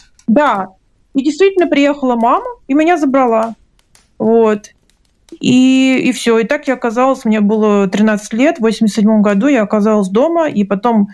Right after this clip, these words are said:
м, я, конечно, там списывалась и с бабушкой, и ездила к ним.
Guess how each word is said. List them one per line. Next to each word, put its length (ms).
м, 280
я, 160
конечно, 340
там 160
списывалась 760
и 40
с 60
бабушкой, 640
и 80
ездила 500
к 120
ним. 320